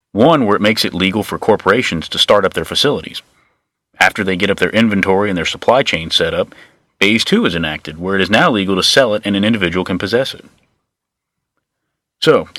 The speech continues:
phase one is enacted and American corporations start the process of manufacturing.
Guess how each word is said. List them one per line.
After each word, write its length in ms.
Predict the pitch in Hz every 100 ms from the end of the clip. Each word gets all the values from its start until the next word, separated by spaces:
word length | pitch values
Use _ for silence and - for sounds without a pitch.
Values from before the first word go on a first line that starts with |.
| -
phase 280 | - 180 196
one 180 | 156 139
is 80 | 92
enacted 420 | 85 82 - 95
and 100 | 90
American 320 | 90 107 139 123
corporations 560 | 127 - 104 101 92
start 260 | - 107 104
the 60 |
process 480 | 85 92 90 - 92
of 140 | 85 82
manufacturing. 720 | 90 95 87 85 82 -